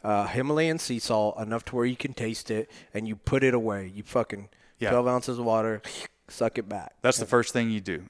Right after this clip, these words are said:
Speaker 2: I mean, whether you piss before and after, it doesn't matter. And
Speaker 1: All
Speaker 2: then,
Speaker 1: right,
Speaker 2: and then
Speaker 1: then.
Speaker 2: typically about that time,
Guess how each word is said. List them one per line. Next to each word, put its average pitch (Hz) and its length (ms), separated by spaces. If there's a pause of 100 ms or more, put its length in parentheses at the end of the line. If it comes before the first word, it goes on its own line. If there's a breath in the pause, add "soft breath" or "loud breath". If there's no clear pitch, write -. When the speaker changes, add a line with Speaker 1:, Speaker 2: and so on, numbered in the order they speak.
Speaker 2:
I 101 60
mean, 101 160
whether 107 200
you 95 80
piss 123 240
before 123 420
and 110 100
after, 127 300
it 113 40
doesn't 95 240
matter. 85 360
And 104 100
Speaker 1:
All 104 80
Speaker 2:
then, 110 120
Speaker 1:
right, 104 80
Speaker 2:
and 117 80
then 113 100
Speaker 1:
then. 95 80
Speaker 2:
typically 120 560 (320 loud breath)
about 117 340
that 120 200
time, 123 420